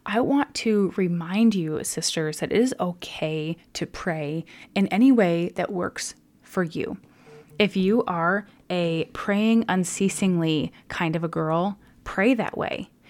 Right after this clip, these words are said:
If you are a war room, prayer closet kind of prayer,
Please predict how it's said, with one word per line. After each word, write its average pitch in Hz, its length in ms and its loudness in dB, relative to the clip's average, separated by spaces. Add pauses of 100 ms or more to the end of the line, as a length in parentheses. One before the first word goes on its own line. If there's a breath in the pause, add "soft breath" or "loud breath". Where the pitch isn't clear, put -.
(140 loud breath)
If - 220 -2
you 202 220 4
are 196 260 0
a 170 360 -2 (460 loud breath)
war 190 420 4
room, 160 460 0
prayer 190 340 0
closet 175 720 -2
kind 180 320 -2
of 170 260 -2 (180)
prayer, 220 580 0